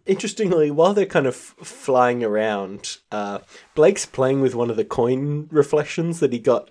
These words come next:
uh, last chapter, but he's really bad at doing that thing where you run it through your fingers and he keeps dropping it. So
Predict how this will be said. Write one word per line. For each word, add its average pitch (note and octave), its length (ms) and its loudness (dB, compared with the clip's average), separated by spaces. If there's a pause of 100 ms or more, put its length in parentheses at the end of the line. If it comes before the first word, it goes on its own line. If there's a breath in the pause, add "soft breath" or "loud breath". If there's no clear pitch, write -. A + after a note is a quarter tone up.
uh, G2 220 -10
last B2 300 -2
chapter, E3 420 -2 (400 loud breath)
but E3 120 -2
he's F#3 120 0
really C4+ 220 -2
bad C3+ 340 4
at - 140 0
doing C#3+ 220 0
that C3+ 180 -2
thing C3+ 220 0
where C3 120 0
you A2 100 -4
run A#2+ 220 0
it C3 140 -4
through C3+ 140 -2
your B2 100 -4
fingers D3+ 400 -4
and C3+ 100 -4
he A#2 60 -6
keeps E3 280 -2
dropping D3 360 0
it. - 260 -8
So C3+ 280 -2